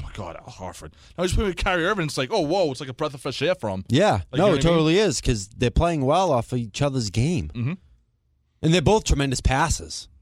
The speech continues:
Speaker 2: I think that helps as well, too. They both see the floor in a similar fashion.
Speaker 1: And they just connected, like,
Speaker 2: Yeah.
Speaker 1: it's perfect.
Speaker 2: It's impressive.
Speaker 1: When it was him and I T, that was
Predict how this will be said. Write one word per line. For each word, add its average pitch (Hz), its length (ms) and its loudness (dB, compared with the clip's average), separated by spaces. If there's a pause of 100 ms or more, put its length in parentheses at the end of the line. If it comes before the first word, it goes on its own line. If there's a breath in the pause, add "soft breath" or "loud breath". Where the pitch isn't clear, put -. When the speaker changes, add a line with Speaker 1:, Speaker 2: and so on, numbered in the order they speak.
(440)
Speaker 2:
I 123 40 0
think 143 160 0
that 151 180 2
helps 123 280 0
as 95 120 -4
well, 98 240 0
too. 110 360 -2 (1120)
They 113 60 2
both 135 200 2
see 170 200 0
the 135 100 0
floor 143 680 2
in 123 240 -4
a 120 100 0
similar 135 500 0
fashion. 110 520 0 (1080)
Speaker 1:
And 117 120 -6
they 113 60 -6
just 107 180 -4
connected, 127 460 -6
like, 101 180 -8 (260)
Speaker 2:
Yeah. 131 420 2 (280)
Speaker 1:
it's 113 140 -12
perfect. 127 500 -8
Speaker 2:
It's 120 120 0
impressive. 190 500 2
Speaker 1:
When 156 100 -2
it 156 60 -4
was 151 240 -2
him 170 60 -2
and 156 100 -2
I 151 100 -2
T, 160 300 -2
that 123 220 -12
was 120 200 -10